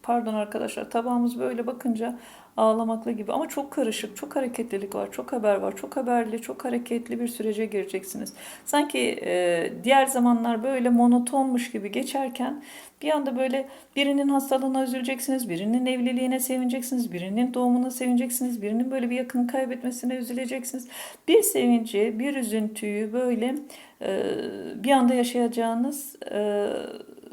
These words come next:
bir süreçtesiniz arkadaşlar. Öyle bir süreçten geçeceksiniz. E, gönlünüzden, aklınızdan geç-, geçirdiğiniz bir dileğiniz var ama onun biraz zamanı var arkadaşlar. Önüne çünkü bir barikat girmiş ya bir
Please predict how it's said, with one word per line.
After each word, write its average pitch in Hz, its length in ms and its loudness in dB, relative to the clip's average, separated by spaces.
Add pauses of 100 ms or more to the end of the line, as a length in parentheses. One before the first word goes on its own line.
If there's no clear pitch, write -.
bir 233 220 -4
süreçtesiniz 220 800 -2
arkadaşlar. 190 640 -4
Öyle 226 220 0
bir 220 60 -6
süreçten 233 500 -2
geçeceksiniz. 233 840 -6 (460)
E, 214 300 -2 (380)
gönlünüzden, 247 540 2
aklınızdan 247 480 0
geç-, - 420 -6
geçirdiğiniz 233 760 0
bir 240 160 -2
dileğiniz 247 400 2
var 294 100 -2
ama 240 140 0
onun 240 180 4
biraz 247 260 -2
zamanı 247 420 0
var 240 120 0
arkadaşlar. 220 720 -2
Önüne 202 280 -4
çünkü 220 260 -6
bir 220 80 -6
barikat 214 420 -4
girmiş 214 300 -4
ya 220 140 0
bir 233 140 -4